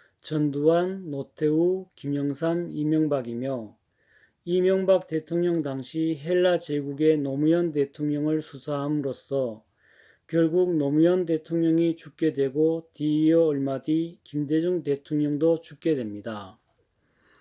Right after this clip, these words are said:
그래서 십일 장 팔 절에 몇 해 동안은 이명박 대통령이 북방왕을 치지 아니한다고 하셨으니, 북방의 두 왕이 모두 죽게 되었으므로 더 이상 북방왕을 칠 수 없게 된 것입니다.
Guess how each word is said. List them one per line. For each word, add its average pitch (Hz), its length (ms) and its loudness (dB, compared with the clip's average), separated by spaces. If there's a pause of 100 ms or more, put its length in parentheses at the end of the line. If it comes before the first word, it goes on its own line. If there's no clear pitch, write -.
(280)
그래서 190 480 2
십일 170 360 -2
장 170 240 -2
팔 151 240 -4
절에 160 460 4
몇 156 420 -2
해 185 180 0
동안은 160 640 0
이명박 165 580 2
대통령이 147 840 -2
북방왕을 156 720 0
치지 156 380 -8
아니한다고 139 640 -2
하셨으니, 120 800 -8 (1080)
북방의 185 640 0
두 151 180 -4
왕이 165 380 2
모두 160 460 2
죽게 165 380 -4
되었으므로 143 840 -2
더 139 100 -6
이상 160 460 -2
북방왕을 156 760 0
칠 165 200 -10
수 156 280 0
없게 117 300 -4
된 147 260 -2
것입니다. 110 760 -8